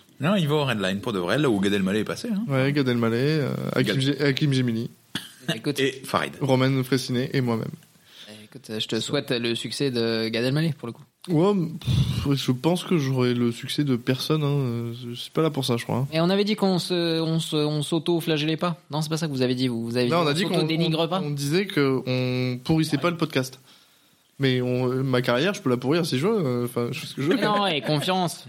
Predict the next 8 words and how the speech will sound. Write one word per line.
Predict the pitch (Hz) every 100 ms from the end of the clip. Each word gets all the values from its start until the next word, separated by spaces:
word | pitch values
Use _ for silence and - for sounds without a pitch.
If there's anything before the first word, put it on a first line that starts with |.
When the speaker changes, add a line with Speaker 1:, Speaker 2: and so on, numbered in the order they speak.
| -
Speaker 3:
Et | 135 131 135
confiance. | 139 147 151 - 151 151 165 170
Speaker 1:
Et |
de | 139
suite, | 156 - 196 170 - 156
on | 139
va | 135
mettre | 135 139 135